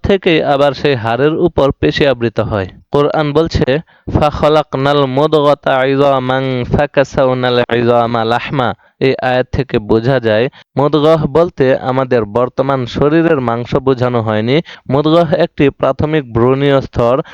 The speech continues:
যেখান থেকে প্রথমে হাড়ের কাঠামো তৈরি হয়, এরপর সেই হাড়সমূহ মাংস বা পেশি দ্বারা আবৃত হয়। সহজে বললে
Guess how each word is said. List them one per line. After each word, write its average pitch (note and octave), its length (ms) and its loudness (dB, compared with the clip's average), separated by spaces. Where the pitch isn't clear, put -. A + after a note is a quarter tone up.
যেখান E3 340 -2
থেকে E3+ 260 0
প্রথমে D3 420 -2
হাড়ের A#2 360 0
কাঠামো E3 540 -2
তৈরি D#3+ 300 2
হয়, B2 260 0
এরপর E3+ 440 0
সেই D3+ 220 0
হাড়সমূহ D3 720 -2
মাংস C3+ 420 -4
বা C#3 240 0
পেশি D3 380 -2
দ্বারা D#3 280 2
আবৃত A#2+ 320 -4
হয়। G#2 320 -6
সহজে D3+ 420 2
বললে E3 360 2